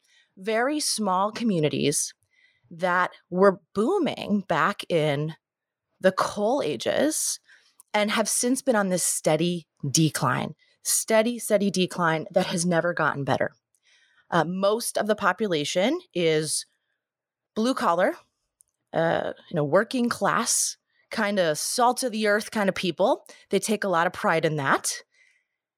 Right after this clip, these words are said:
And honestly, on a whole, uh, they're really, they're really good to one another. And I think they really do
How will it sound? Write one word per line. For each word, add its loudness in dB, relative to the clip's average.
And 0
honestly, 0
on 2
a 2
whole, -2
uh, 2
they're 4
really, 0
they're 0
really -2
good -2
to -4
one 0
another. 0
And -2
I 0
think -4
they 0
really 0
do -2